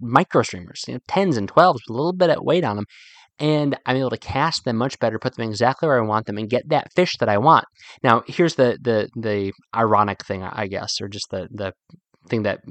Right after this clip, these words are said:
makes you scratch your head why you would fuss with something like this. Generally speaking, the fish that you're going after with those larger flies in those more difficult to reach spots are gonna be your larger fish, so they're gonna put a bend in that heavier rod anyway. So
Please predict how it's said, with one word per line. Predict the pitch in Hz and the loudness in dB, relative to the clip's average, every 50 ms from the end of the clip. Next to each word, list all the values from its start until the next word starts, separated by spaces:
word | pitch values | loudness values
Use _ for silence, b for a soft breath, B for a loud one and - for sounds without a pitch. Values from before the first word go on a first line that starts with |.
| 107 - - _ - | -16 -16 -16 _ -4
makes | 127 113 - | -4 -4 -4
you | 110 | -6
scratch | - - - 104 - | -6 -4 -4 -4 -2
your | - 107 - | -4 -2 -2
head | 113 107 101 101 101 113 - - | -2 -2 -2 -4 -12 -16 -14 -2
why | 113 110 104 | 2 2 2
you | 101 104 104 | 2 0 -4
would | 98 95 | -6 -8
fuss | - - 156 165 - | 2 4 4 4 4
with | - 107 | 0 -4
something | - 107 98 - 104 | -6 -6 -8 -8 -12
like | 104 - | -12 -10
this. | - - 127 - B B B B B B B B B B B B | -10 -10 -10 -12 B B B B B B B B B B B B
Generally | - - 131 147 160 160 139 117 | 2 2 4 4 4 2 2 0
speaking, | - - - 147 143 - 110 101 104 b b b b b | 0 -2 -2 -2 -2 -2 -4 -4 -6 b b b b b
the | - 107 | -8 -8
fish | - - - 143 151 - | 0 2 4 4 4 4
that | - 135 104 | 2 0 0
you're | 104 110 107 | 0 -2 -4
going | 101 104 120 123 117 110 104 - | 0 2 2 2 2 2 -2 -2
after | - 113 123 135 143 - - 117 104 101 101 - _ _ _ _ _ | 0 0 2 2 0 -2 -6 -6 -6 -6 -8 -12 _ _ _ _ _
with | - 123 123 123 120 | -10 -2 -2 -2 0
those | - 120 110 101 - | 0 -2 -2 -2 2
larger | 117 113 117 117 - 107 98 | 4 4 4 4 2 -2 -6
flies | - - 123 123 135 135 113 104 101 101 - - | -4 0 4 6 6 6 6 4 0 -4 -8 -8
in | - 123 113 110 | -6 -6 -4 -4
those | 113 107 101 - | -4 -4 -4 -4
more | 113 107 107 | -4 -2 -2
difficult | 110 113 - - - - 117 110 | -2 -2 -4 -4 -4 -4 -4 -4
to | - - 113 | -6 -6 -6
reach | 107 104 - | -6 -6 -6
spots | - - 147 147 151 139 - | 0 4 6 6 6 4 0
are | - - | -4 -4
gonna | 120 120 147 151 | -2 0 0 0
be | 143 127 | 0 -2
your | 120 113 110 107 | -2 -2 0 2
larger | 107 113 123 - - - | 2 2 2 2 0 -6
fish, | - - - 160 135 107 - - | -4 0 2 2 2 0 -2 -4
so | - 113 | -4 -2
they're | 101 107 117 127 | 0 0 0 0
gonna | 165 156 123 110 | 0 -2 -4 -4
put | - - 120 110 | -4 -2 -2 -2
a | |
bend | 95 90 - 117 135 139 120 | -2 0 0 0 2 0 0
in | 107 104 107 | -2 -2 0
that | 107 104 - - | 0 -2 -2 -4
heavier | 113 117 110 104 117 104 101 101 98 | -2 -2 -2 0 0 0 2 2 6
rod | 101 98 98 98 - - | 6 6 6 6 2 0
anyway. | 196 214 208 127 90 - - - _ | 0 0 0 -2 -4 -8 -14 -18 _
So | - - 180 165 | -4 -2 -2 -2